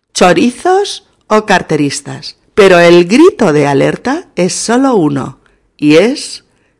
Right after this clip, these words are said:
con ladrón. "Al ladrón, al ladrón". ¿Lo veis? Al ladrón.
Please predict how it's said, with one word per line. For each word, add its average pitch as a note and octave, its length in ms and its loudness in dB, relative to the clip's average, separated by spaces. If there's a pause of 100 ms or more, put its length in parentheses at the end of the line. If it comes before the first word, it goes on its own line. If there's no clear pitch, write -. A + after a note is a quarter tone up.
(100)
con C#3 680 -4 (320)
ladrón. C#3+ 840 -4 (880)
"Al E3+ 220 2
ladrón, D3+ 640 -2 (840)
al D#3+ 640 0
ladrón". D#3 720 0 (920)
¿Lo D#3+ 120 -4
veis? A#3 540 -2 (560)
Al A#3 640 2 (1300)
ladrón. C#3 880 -4